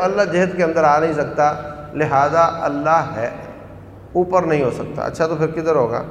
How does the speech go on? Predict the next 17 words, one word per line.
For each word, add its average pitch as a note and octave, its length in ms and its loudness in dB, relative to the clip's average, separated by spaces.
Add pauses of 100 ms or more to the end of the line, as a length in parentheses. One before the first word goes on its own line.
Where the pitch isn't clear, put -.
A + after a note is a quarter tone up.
(680)
دائیں، A#2+ 240 0
دائیں C3 300 2
بھی D3+ 120 -4
جہت D3+ 360 -2
ہے، D3+ 100 0
بائیں B2+ 260 -2
بھی D3 220 -6
جہت C3 160 -4
ہے، D3 60 2
آگے C3 240 0
بھی C#3 100 -6
جہت C3 220 -2
ہے، C#3+ 120 -4
پیچھے C#3 200 -8
بھی C#3+ 120 -8
جہت A#2+ 280 -4
ہے۔ D3+ 120 -6